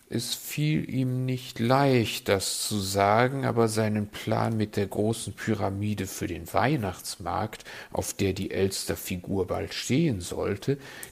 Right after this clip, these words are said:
den wollte er ihr nicht verraten. „Wie gefällt Ihnen eigentlich Ihr Räuchermann?“,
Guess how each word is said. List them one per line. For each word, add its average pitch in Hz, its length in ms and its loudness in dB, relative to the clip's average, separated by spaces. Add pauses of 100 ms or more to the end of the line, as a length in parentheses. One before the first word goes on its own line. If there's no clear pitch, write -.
(100)
den 80 380 -4
wollte 120 320 4
er 110 180 2
ihr 156 140 2
nicht 107 420 -4
verraten. - 760 -10 (1400)
„Wie 131 140 8
gefällt 151 360 8
Ihnen 170 140 4
eigentlich 139 260 4
Ihr 123 80 6
Räuchermann?“, 135 760 4